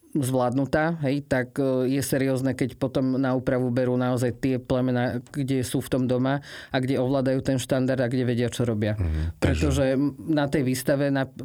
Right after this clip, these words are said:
Speaker 1: obz-, obzvlášť keď ide o výstavných jedincov, vy môžete mať priemerné zviera a, a priemer-, a špičkový grooming a to zviera má oveľa väčšiu šancu, bohužiaľ, ako keď je špičkové zviera v priemernom, nebude aj podpriemernom groomingu.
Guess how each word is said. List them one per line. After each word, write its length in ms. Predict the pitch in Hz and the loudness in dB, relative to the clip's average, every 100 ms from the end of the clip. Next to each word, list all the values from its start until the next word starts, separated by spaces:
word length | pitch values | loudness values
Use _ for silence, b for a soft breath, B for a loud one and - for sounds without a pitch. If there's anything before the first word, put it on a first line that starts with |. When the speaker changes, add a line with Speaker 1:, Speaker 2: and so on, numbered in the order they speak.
| - | -10
Speaker 1:
obz-, 400 | 131 139 151 139 | -8 -4 -4 -2
obzvlášť 420 | 160 156 139 127 | 0 0 0 0
keď 120 | - 135 | -2 -2
ide 280 | 135 147 139 | 0 0 2
o 100 | 127 | 2
výstavných 440 | 127 - 135 135 131 | 0 0 0 2 0
jedincov, 600 | 131 139 139 156 160 B B B B - | 0 0 0 0 -2 B B B B -4
vy 100 | 147 | 0
môžete 320 | 143 139 - | 0 0 0
mať 140 | 143 123 | 0 0
priemerné 480 | 139 135 139 139 139 | 0 0 0 0 0
zviera 500 | 135 139 139 156 170 | 0 0 0 0 -4
a, 200 | - 123 | -4 -6
a 180 | - 135 127 120 - _ _ | -2 0 0 -2 -6 _ _
priemer-, 480 | 147 139 143 143 | 0 2 0 -2
a 140 | - 139 127 127 127 - | -2 0 2 0 -2 -4
špičkový 600 | 165 - 147 - 165 143 | -8 -4 -4 -2 -2 0
grooming 500 | 139 147 147 165 190 - b b | 0 0 2 0 -2 -6 b b
a 100 | - | -4
to 140 | 139 156 | -2 0
zviera 320 | 131 143 143 | 0 0 0
má 140 | 143 | 0
oveľa 340 | 139 139 131 127 | 0 0 0 0
väčšiu 220 | 123 139 | -2 -4
šancu, 320 | - 135 127 | 0 -2 0
bohužiaľ, 640 | 135 127 127 127 135 131 131 | 0 0 0 0 0 0 0
ako 240 | 127 - | -2 -2
keď 140 | - 123 | -2 -2
je 100 | 120 | -2
špičkové 460 | - 139 - 135 131 | -4 -6 -2 0 0
zviera 460 | 123 127 123 123 | 0 0 0 -2
v 140 | 123 - | -6 0
priemernom, 480 | 147 127 123 123 123 | 2 4 4 2 2
nebude 240 | 117 120 | 2 2
aj 100 | 117 | 2
podpriemernom 640 | 127 - 123 117 110 113 | -2 0 2 2 2 0
groomingu. 460 | 110 113 110 110 | 0 0 0 0